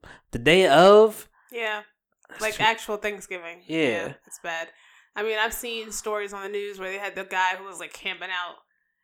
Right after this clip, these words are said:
Speaker 2: of, like, a fucking Best Buy since Tuesday. And I'm
Speaker 1: Mm-hmm.
Speaker 2: like, "What?"
Speaker 1: No, no, I'm not doing that.
Speaker 2: But, I mean, I know, like, Best Buys, they're cheap, cheap T Vs they'll have, and I was explaining this to my dad.
Speaker 1: Yeah.
Speaker 2: Because, uh, I mean, I've, I've done the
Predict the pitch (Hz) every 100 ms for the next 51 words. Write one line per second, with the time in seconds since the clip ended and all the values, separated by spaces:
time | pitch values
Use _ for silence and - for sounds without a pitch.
0 | _ 202 185 175 - 202 196 185 233 190
1 | 180 175 170 180 - - 190 185 180 170
2 | 165 - _ 247 226 - 277 254 _ _
3 | _ _ _ _ _ _ 214 285 508 -
4 | _ 110 110 98 101 - _ - 107 110
5 | 104 104 104 101 101 _ _ _ _ _
6 | - 220 214 - _ - 262 269 262 294
7 | 269 247 226 226 240 233 214 202 196 _
8 | 196 220 214 208 - 285 285 - 254 -
9 | 254 247 240 240 233 208 202 214 214 196
10 | 185 180 185 _ - 208 233 220 202 208
11 | 196 196 180 160 175 202 180 165 - _
12 | - 214 190 226 220 196 180 175 165 -
13 | 359 349 339 453 - 311 349 214 254 262
14 | 262 240 226 214